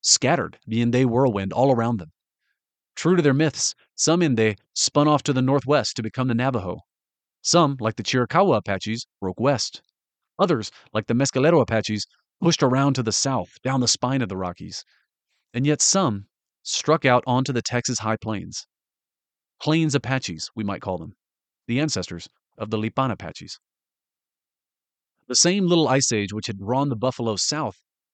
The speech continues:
challenged the Pueblos in ways that the Inde bows and arrows couldn't. While rainfall increased on the Great Plains, it disappeared from the Pueblos' fields,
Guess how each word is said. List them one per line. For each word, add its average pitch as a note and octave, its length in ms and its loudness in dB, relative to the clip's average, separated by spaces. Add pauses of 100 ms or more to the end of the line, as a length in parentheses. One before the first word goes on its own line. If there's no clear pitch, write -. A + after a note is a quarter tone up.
(140)
challenged D#3 380 -2
the A#2+ 80 -2
Pueblos A#2+ 560 -2 (200)
in B2+ 140 0
ways C#3+ 300 0
that C3+ 120 -4
the B2+ 140 -4
Inde C#3+ 300 2
bows C3 200 2
and A#2+ 100 0
arrows B2 240 0
couldn't. - 400 -10 (1000)
While B2+ 200 2
rainfall C3+ 480 4
increased C#3+ 440 -2
on A#2+ 80 0
the A2 60 -4
Great A2 240 -4
Plains, B2+ 440 -2 (380)
it A#2+ 140 -8
disappeared D#3+ 560 0
from A2+ 120 -2
the A2+ 80 0
Pueblos' C3 380 0
fields, - 360 -10